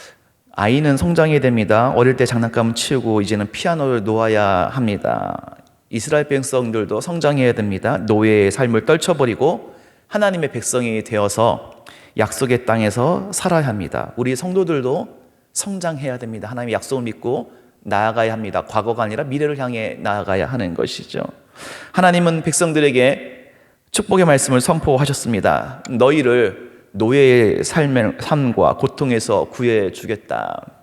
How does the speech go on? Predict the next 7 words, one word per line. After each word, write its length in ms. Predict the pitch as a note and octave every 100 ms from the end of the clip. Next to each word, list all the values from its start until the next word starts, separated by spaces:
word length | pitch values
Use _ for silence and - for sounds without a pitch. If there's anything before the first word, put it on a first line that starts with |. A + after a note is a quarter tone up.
| _ _ _ _ _ - -
너희 260 | G#2+ A#2+ B2
조상들에게 760 | B2+ C3+ B2+ A#2+ A2+ A2+ A2
약속한 520 | G#2+ - D3+ D#3 C3
땅을 400 | A#2+ A2 A2+ C3+ -
이제 220 | A2 G#2+
선물로 640 | - F#3 F3+ D3+ A2 D2
주겠다. 760 | - - - D#3+ - F#2 -